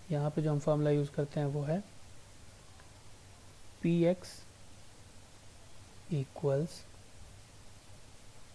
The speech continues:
G X, G X हमारा हो गया क्या? Divisor,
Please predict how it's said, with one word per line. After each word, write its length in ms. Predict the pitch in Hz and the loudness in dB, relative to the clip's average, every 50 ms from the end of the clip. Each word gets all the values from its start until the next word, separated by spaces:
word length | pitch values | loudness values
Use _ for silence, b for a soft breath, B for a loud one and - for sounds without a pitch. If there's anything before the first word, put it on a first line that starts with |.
| - - - - 185 147 135 | -16 -14 -6 0 0 2 2
G 240 | 131 147 147 147 156 165 | 4 6 6 6 6 4
X, 60 | 175 - - - - - - - - - - - - - - - - - - - - - - - - - - - - 170 | 2 0 -6 -12 -12 -12 -12 -12 -12 -14 -18 -16 -16 -14 -14 -14 -14 -16 -16 -16 -16 -16 -16 -16 -16 -16 -14 -10 -4 -2
G 240 | 139 135 147 151 156 | -2 2 4 4 4
X 140 | 151 - - | 4 2 2
हमारा 260 | 151 147 147 147 147 | 4 4 6 6 6
हो 120 | 139 143 | 6 6
गया 120 | 139 147 143 | 6 4 4
क्या? 200 | 143 - 143 135 | 4 4 4 4
Divisor, 500 | 135 131 135 131 131 131 131 131 139 139 | 6 6 6 6 8 6 6 4 2 -2